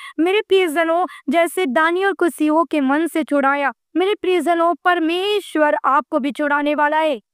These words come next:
जैसे मूसा के द्वारा इस्राएलियों को मिस्र देश से छुड़ाया और बचाया मेरे प्रियजनों, और समुद्र से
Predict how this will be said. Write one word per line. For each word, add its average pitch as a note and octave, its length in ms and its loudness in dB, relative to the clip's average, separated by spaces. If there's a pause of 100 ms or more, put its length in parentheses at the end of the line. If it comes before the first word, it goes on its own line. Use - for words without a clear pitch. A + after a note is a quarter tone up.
जैसे D4 300 0
मूसा D#4+ 500 0
के D#4 180 -2
द्वारा D4 440 0 (260)
इस्राएलियों E4 580 0
को F4 160 0
मिस्र E4 460 0
देश D#4 280 -2
से D#4+ 160 -4
छुड़ाया D4 400 -2
और D4 100 -2
बचाया D4 460 -2
मेरे D4 200 0
प्रियजनों, C#4+ 680 0 (240)
और D4+ 140 0
समुद्र E4 580 0
से D4+ 280 0